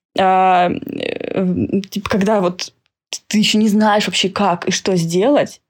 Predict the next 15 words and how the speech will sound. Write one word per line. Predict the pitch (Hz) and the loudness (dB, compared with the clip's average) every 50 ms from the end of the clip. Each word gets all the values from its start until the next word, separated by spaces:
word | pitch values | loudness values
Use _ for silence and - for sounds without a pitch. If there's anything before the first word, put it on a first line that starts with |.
| - | -4
и | - 196 | -2 -2
уж | 175 - | -2 0
тем | - 208 185 | 0 0 0
более, | 180 196 202 | 2 0 0
что | 196 - - | 0 -2 -2
получится, | 185 165 170 175 220 320 359 - - - - - 175 | 0 2 2 2 2 2 0 -2 -4 -6 -6 -4 -4
и | 180 | -2
вот | 180 185 180 202 | -2 -2 -2 -2
этого | 196 202 208 180 196 | -2 -2 0 0 0
весь | 190 185 185 214 202 202 | 2 2 2 2 0 -2
процесс, | - - 196 185 185 185 - 247 240 240 277 254 - | -2 -2 -2 -2 -2 -2 -2 0 2 2 2 0 -2
вот | 214 190 180 - | -4 -6 -4 -4
этого | 190 180 180 - 180 175 175 170 170 - - - - - - - - - - | -4 -4 -2 -2 0 0 0 0 -2 -4 -6 -6 -4 -4 -4 -6 -6 -6 -4
придумывания | - 220 233 202 190 190 247 226 220 220 208 208 220 220 220 220 214 214 214 208 208 208 202 | -2 0 2 2 2 2 4 2 2 2 2 2 2 2 2 2 2 2 2 2 2 2 0
и | - - 202 196 185 | 0 0 0 -2 -2